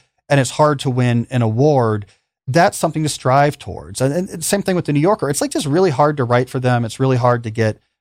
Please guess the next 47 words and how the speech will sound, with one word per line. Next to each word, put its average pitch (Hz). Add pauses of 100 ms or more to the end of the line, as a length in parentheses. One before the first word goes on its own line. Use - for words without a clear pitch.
a 113
piece 117
accepted. 110
It's 101
really 120
hard 110
to 107
get 135
a 117
piece -
out 120
there 113 (260)
that 120
seems 131
to 127
be 113 (180)
resonating 120
with 113
people. 113 (220)
So -
I'm 170
looking 180
for 160
that, 139
or 165
even 247
numbers. 135
I 143
mean, 160
so 180
I'm 202
not 269
against 156
external 131
numbers. 117
I 123
mean, 135
seeing 208
a 165
book 151 (500)
find 139
an 123
audience 123
is 120
important 160
to 107
me 101